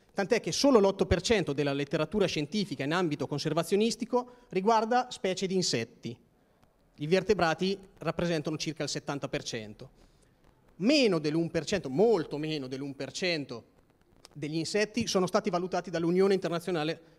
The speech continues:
per la Conservazione della Natura. E tutto questo si ripercuote anche su quelli che sono i fondi a disposizione di progetti per la conservazione di insetti, che rappresentano solo l'otto per cento del totale. Questi sono fondi di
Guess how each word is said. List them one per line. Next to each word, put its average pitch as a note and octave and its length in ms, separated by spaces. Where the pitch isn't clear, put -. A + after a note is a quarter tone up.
per D3 100
la D3 80
Conservazione D3+ 600
della C#3+ 180
Natura. B2 460
E E3+ 80
tutto G#3+ 200
questo C4+ 240
si - 120
ripercuote G#3+ 580
anche D#3+ 540
su - 160
quelli F3+ 180
che G#3+ 100
sono E3 160
i E3 80
fondi C#3 460
a C3+ 80
disposizione F3 1120
di E3 160
progetti A3 600
per F#3 180
la E3+ 80
conservazione E3+ 580
di D3+ 80
insetti, A#2+ 580
che - 120
rappresentano F3+ 500
solo C4 720
l'otto F#3 300
per G#3 140
cento E3 320
del D#3+ 140
totale. A#2 580
Questi E3 240
sono E3 220
fondi E3+ 520
di E3 240